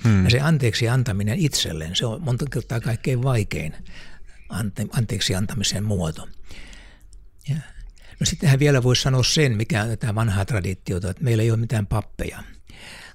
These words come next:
Speaker 2: Niin, koska ei ollut silloin ennen vanhaankaan.
Speaker 1: Mm.
Speaker 2: Ja eikä, eikä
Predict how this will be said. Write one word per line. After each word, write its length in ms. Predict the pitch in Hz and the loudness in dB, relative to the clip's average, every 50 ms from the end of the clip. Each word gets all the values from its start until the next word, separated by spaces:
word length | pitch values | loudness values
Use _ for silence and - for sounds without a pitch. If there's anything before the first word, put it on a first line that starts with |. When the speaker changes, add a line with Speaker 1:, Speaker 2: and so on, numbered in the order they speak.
| - - 202 | -8 -2 -2
Speaker 2:
Niin, 120 | 165 139 | 0 2
koska 300 | - 139 - - - 104 | 2 2 2 2 2 2
ei 100 | 110 120 | 2 4
ollut 180 | 127 127 120 120 | 4 4 4 4
silloin 320 | - 135 120 113 107 123 | 4 4 4 4 4 4
ennen 280 | 127 117 107 92 90 87 | 4 2 2 2 0 0
vanhaankaan. 840 | 82 90 90 - - 85 82 - - - 104 95 82 78 76 78 - - - - - | -2 -2 -2 -2 -4 -4 -6 -8 -4 -4 -2 -2 -2 -4 -6 -8 -10 -10 -12 -12 -6
Speaker 1:
Mm. 240 | - 117 107 92 87 82 92 - 101 - - | -4 -2 -2 -2 -4 -6 -8 -10 -12 -8 -4
Speaker 2:
Ja 140 | 180 131 175 | -4 -2 0
eikä, 260 | 156 120 - 165 - | 0 0 0 -2 -4
eikä 380 | - - 131 117 - 90 92 | -2 -2 -2 -2 -2 -2 -4